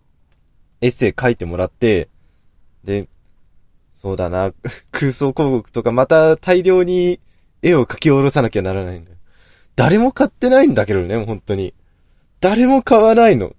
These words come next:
古書の始め。だから誰にこう、そんな必死に話しても誰も共感してくれる人がいない。いないんだけどな。そう。まず、あ、とにかく古書の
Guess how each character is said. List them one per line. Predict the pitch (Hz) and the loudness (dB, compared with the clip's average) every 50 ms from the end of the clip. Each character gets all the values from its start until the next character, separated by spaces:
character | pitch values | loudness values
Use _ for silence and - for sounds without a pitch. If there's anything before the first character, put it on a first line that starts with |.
| _ _ _ - | _ _ _ -4
古 | - 160 | -2 -2
書 | 160 - 127 107 | 0 0 0 0
の | 95 | 0
始 | 95 117 120 - 110 110 | -2 -2 -4 -4 -4 -6
め。 | 98 95 95 - - _ _ _ _ _ _ _ _ _ _ - | -4 -4 -6 -8 -10 _ _ _ _ _ _ _ _ _ _ -2
だ | - 202 226 | 2 4 4
か | 214 180 | 4 4
ら | 127 156 - - | 2 0 0 0
誰 | 214 262 311 359 339 | 2 4 4 4 4
に | 214 160 131 - _ _ | 4 2 -2 -4 _ _
こ | - 170 175 160 | -2 0 0 0
う、 | - _ _ _ _ _ _ _ | 0 _ _ _ _ _ _ _
そ | _ - - 165 | _ -6 -4 0
ん | |
な | 156 151 | 0 0
必 | 143 170 170 - - | 0 0 -2 -2 -2
死 | 190 185 | -2 -2
に | 180 | -2
話 | - - 165 185 202 - - 190 | 0 0 0 0 0 -2 -4 -10
し | - - | -8 -4
て | - - | -4 -4
も | 196 180 - | -4 -2 0
誰 | 147 170 220 247 | 0 0 0 0
も | 254 | -2
共 | - - 233 | -2 -2 0
感 | 220 226 208 | 2 0 0
し | - | 0
て | 202 | -2
く | 180 208 | -2 0
れ | 196 | 0
る | 190 185 | 0 -2
人 | - - 135 | -4 -4 -6
が | 98 | -4
い | 85 | -2
な | 107 110 90 | -2 -4 -4
い。 | 82 - _ - - _ _ _ - - _ - - - _ _ _ _ _ _ _ - | -6 -10 _ -20 -20 _ _ _ -20 -20 _ -20 -20 -20 _ _ _ _ _ _ _ -10
い | 139 139 | -8 -6
な | 147 170 180 185 | -6 -4 -2 0
い | 185 196 | 0 0
ん | 196 185 | 0 0
だ | 175 185 170 | 0 0 0
け | - 165 | 0 -2
ど | 151 151 | -4 -4
な。 | 160 160 160 156 160 170 170 170 175 180 - - _ _ _ _ _ _ _ _ _ _ _ _ _ _ _ _ _ | -2 0 0 2 2 4 2 2 0 -2 -6 -14 _ _ _ _ _ _ _ _ _ _ _ _ _ _ _ _ _
そ | - 156 139 | -4 -2 -2
う。 | 110 - _ _ _ _ _ - | -2 -2 _ _ _ _ _ -4
ま | - 196 240 226 240 | 0 0 2 2 0
ず、 | - - 208 202 190 | -4 -4 -4 -2 0
あ、 | 165 185 | 0 -2
と | - _ - 247 247 | -4 _ -2 -2 -2
に | 233 208 | 0 0
か | - 175 147 | 0 0 2
く | 135 131 123 113 107 - - | 2 2 2 2 0 -2 0
古 | - 254 | 0 2
書 | - 233 196 | 2 4 2
の | 151 127 113 104 92 | 2 2 0 -2 -6